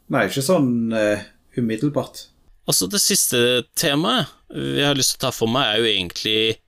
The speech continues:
Speaker 2: historien om Kirby, for det er jo sikkert mange som er interessert av hvordan i verden kom denne figuren til, hvor, hvor han kom fra. Jo,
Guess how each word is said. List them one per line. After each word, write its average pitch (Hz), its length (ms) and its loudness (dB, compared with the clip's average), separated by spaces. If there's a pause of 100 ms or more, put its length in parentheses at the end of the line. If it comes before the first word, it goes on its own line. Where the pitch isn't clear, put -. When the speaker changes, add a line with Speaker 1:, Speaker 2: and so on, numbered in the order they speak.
(120)
Speaker 2:
historien 92 680 -2
om 95 60 -8
Kirby, 101 360 -2
for 151 120 -4
det 139 80 0
er 135 80 2
jo - 80 2
sikkert - 180 -6
mange 117 220 -4
som - 80 -4
er 107 80 -2
interessert 107 460 -2
av 120 80 -6
hvordan 147 260 -4
i 160 80 -8
verden 123 420 -6 (180)
kom 101 440 -6
denne 98 180 -4
figuren 87 520 -10
til, 85 260 -2 (160)
hvor, 98 340 -8
hvor 98 120 -4
han 98 100 -8
kom 90 220 -4
fra. 156 240 -4 (720)
Jo, 151 560 -2